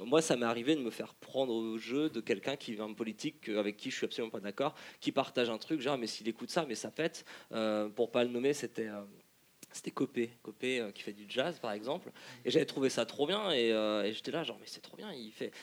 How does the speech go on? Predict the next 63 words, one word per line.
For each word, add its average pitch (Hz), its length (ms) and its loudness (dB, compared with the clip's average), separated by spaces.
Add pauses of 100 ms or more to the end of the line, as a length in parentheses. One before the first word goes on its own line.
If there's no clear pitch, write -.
(100)
Et 127 80 4
j'ai 127 80 4
partagé 135 320 2
ça 170 140 4
à 156 40 4
tous - 100 -6
mes 143 60 4
potes. 190 200 2
Après, 147 100 -4
je 147 40 -2
me 135 40 -4
suis 135 100 -8
dit, « - 40 -8
Mais 107 40 -8
t'es 110 140 -10
con, - 180 -14
pourquoi - 180 -14
tu - 140 -10
fais - 120 -8
ça ? - 280 0
C'est - 220 0
fait 147 160 2
pour. » 233 340 4 (460)
Et, 165 180 12
euh, 156 480 10
et 175 80 10
donc, 170 180 6
et 165 60 8
en 165 60 8
fait, 214 300 4
c'est, - 260 -2
ça, - 260 4 (240)
il 143 60 -2
y 143 60 8
a 139 40 10
ça 202 160 6
aussi 175 240 6
qui 147 100 -8
fonctionne 147 440 4
aussi 131 160 4
avec 135 160 6
les 120 80 6
réseaux. 147 260 6 (240)
Mais 135 140 8
effectivement, 170 720 4
le, 117 240 8
le, 113 420 4
le, 107 340 0
le, 110 300 -2
le 117 120 -4
fait 151 200 4
que - 60 -10
les 123 80 0
politiques, 120 580 -6
euh, 110 220 4
surfent 147 500 2
sur 117 300 2
les, 110 120 6
les 113 140 2
modes 117 320 2
musicales, 117 640 2
surfent 123 380 2
sur, 110 400 0